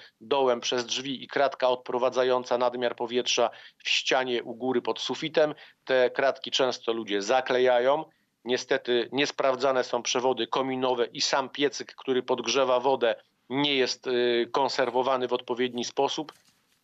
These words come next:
Kumuluje się tlenek węgla, osoba, która przebywa w wannie,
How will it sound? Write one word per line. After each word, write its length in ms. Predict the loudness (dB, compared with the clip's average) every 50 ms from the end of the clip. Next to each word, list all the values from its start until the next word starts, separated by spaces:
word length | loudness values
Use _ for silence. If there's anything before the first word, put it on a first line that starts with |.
| _ 0
Kumuluje 460 | 2 4 4 4 4 4 4 4 2
się 140 | 0 -2 -4
tlenek 420 | -4 0 0 2 2 2 0 2 2
węgla, 400 | 2 2 2 2 4 4 4 4
osoba, 340 | 2 2 0 0 0 0
która 220 | -2 0 0 0 0
przebywa 460 | 0 -2 -4 -4 -2 0 2 2 0
w 60 | 0
wannie, 480 | 0 0 0 0 0 -2 -2 -2 -2